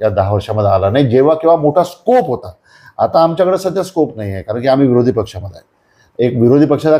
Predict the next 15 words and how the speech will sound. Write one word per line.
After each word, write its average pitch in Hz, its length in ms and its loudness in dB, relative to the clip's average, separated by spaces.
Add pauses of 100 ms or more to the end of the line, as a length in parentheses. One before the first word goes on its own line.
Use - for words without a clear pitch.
खासदार 127 300 0
म्हणून 147 220 -2
या 127 60 0
ठिकाणी 113 260 -6
काम 98 240 -10
करतोय, 95 300 -8
परंतु 131 400 -4
सत्ता - 520 0 (640)
महाराष्ट्रातही 135 580 2
बीजेपीची 147 460 0
होती 156 200 -4
आणि 190 120 -4
केंद्रातही 110 440 -2
बीजेपीची 95 420 -8
होती. - 160 -20